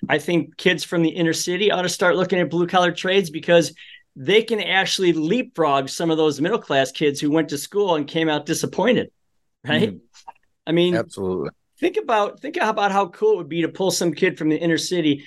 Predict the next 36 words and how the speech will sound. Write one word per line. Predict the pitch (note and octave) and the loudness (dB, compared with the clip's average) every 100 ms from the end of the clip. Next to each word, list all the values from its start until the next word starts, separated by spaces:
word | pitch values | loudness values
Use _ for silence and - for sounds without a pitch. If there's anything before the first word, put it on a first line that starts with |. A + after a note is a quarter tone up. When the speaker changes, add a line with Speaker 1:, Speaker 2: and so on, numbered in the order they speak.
| - | -10
Speaker 1:
teach | - F#3 E3+ | -2 0 0
him | - F#3 | 0 0
or | D3+ | 2
her | E3 | 0
plumbing, | E3 F3+ E3+ C#3+ C3+ C3 - | -2 0 2 2 0 -4 -8
and | D3+ | -2
have | D#3+ F#3 E3 | 0 0 0
them | E3+ | 0
make | D#3+ D#3+ | 0 0
six | F#3+ - | -4 -4
figures | - F3+ C#3+ B2+ | 0 0 2 0
in | C3 | 0
the | C3+ | 0
next | C3+ C3+ | 2 -2
three | - C#3+ | 0 0
or | |
four | - C#3+ B2+ | 2 0 0
years. | D3 F2 - _ _ _ _ - | 0 0 -6 _ _ _ _ -8
I | |
mean, | F#3+ F#3+ | -4 2
they | B3 | 2
can | C4+ F3+ | 2 -2
break | D#3+ F3 E3+ | 0 0 0
the | |
chain | - F#3+ F3+ E3 | -4 0 4 2
of | D3 | 2
what's | E3 F3 | -2 -2
been | F3 D#3+ | -2 0
happening | E3 E3+ F3 | 0 0 -2
to | E3+ | 0
them | F3 | 0
for, | E3+ F#3 F3+ | -2 -4 -2
for, | F#3 E3+ - - | 0 0 0 -2
for, | F3 E3 | 2 2
you | - F3+ | 0 -2
know, | D#3 D#3 | 0 -2